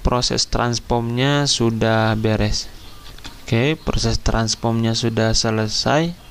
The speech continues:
Jika diperbesar, teman-teman, ini tidak blur ya. Jadi ukuran satu dikali tiga meter itu saya rasa cukup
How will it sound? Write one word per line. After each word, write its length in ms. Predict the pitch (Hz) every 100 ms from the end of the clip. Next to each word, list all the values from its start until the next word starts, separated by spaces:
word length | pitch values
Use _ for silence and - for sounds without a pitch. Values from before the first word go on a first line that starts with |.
| - - - - -
Jika 400 | 113 117 - 117
diperbesar, 1080 | 113 113 120 113 113 110 - - 127 147 165
teman-teman, 640 | - 117 117 113 113 135 135
ini 240 | 123 143
tidak 560 | - 120 110 110 110 117
blur 240 | 131 120
ya. 160 | 107 110
Jadi 240 | 110 117
ukuran 400 | 113 - 110 107
satu 400 | 107 104 - 117
dikali 560 | 110 107 - 107 107 107
tiga 480 | - 107 107 110 - - - - - -
meter 320 | 113 110 110
itu 240 | 113 143 151
saya 320 | 110 107 104
rasa 240 | - 127
cukup 400 | - 107 - 160